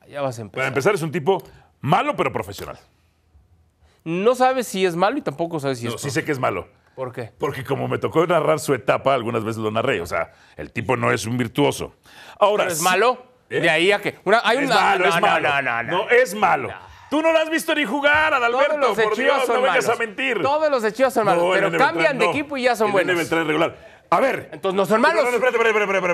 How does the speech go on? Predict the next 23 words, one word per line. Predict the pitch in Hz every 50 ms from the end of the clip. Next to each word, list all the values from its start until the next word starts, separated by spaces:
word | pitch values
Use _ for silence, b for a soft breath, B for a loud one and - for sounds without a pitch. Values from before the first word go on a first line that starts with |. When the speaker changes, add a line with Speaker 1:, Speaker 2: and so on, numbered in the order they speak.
| 165 170
Speaker 1:
Entonces | 220 240
la | 254
lectura | 247 233 202 - 247 262 262
Speaker 2:
Entonces, | -
Speaker 1:
que | 240
Speaker 2:
¿qué | 262 254
Speaker 1:
tú | 254
Speaker 2:
es, | 254
Speaker 1:
le | 254 254
diste | 254 - - 254
Speaker 2:
entonces, | 240 226 226 247
Speaker 1:
era, | 254
Speaker 2:
qué, | 226
Speaker 1:
era | 220 214
Speaker 2:
qué | 214 262
es | 330
Speaker 1:
mala. | 359 320 254
Speaker 2:
lo | - - 220
ma-, | -
¿qué | - 240
es | 247
lo | 247 220
malo? | 214 180 135 107 -